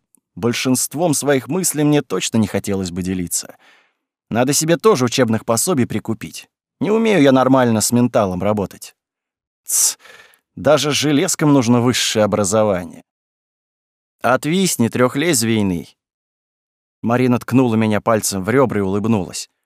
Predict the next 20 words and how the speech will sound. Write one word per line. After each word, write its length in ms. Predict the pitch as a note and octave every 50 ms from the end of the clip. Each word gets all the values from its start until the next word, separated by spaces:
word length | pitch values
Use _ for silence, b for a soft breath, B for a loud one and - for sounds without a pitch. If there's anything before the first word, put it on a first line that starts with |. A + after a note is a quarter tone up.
| _ _ _ _ _ _ _ _
«От 220 | - A2 A#2+ - _
твоего 380 | - C#3+ E3+ F3+ F#3 F3+ F#3+ F#3
напряженного 720 | F3+ F3 - - E3 D3 D3+ F#3 F#3 F3+ F3 E3+ E3+ E3+
мыслительного 680 | E3+ E3 D3+ - - F#3 - - E3 D#3 D#3 D3+ D3 C#3+
процесса 600 | - D#3 D#3 D3+ - - - F#3 - - - B2
у 40 |
меня 240 | B2 C3 C#3 D#3 D3+
в 60 | B2+
голове 400 | G#2+ A2 C#3 D3+ D#3+ E3 F3+ F#3
гудит, 440 | D3+ C3 C#3 C3+ B2 C3 B2+ - - b b b b b b b _
но 100 | - G#2+
я 160 | B2+ D#3+ E3
старательно 600 | D#3 - - D#3 D3+ E3+ F3+ F3+ - F3 E3 E3+
не 120 | E3+ E3+ E3
подслушиваю, 800 | - E3+ E3 - - - F#3 G3+ D3+ A#2 - - G2+ G#2 G#2 G#2+
раз 160 | A2 G#2 -
ты 100 | - A2
не 120 | G#2+ B2+
хочешь». 520 | B2+ - - G#2+ E2+ - - - - - - _ _ _ _ _ _ _ _ _ _ _ _ _ _ -
Ржа! 520 | - G2 G2 - - F#2 G#2 G2 E2 D2+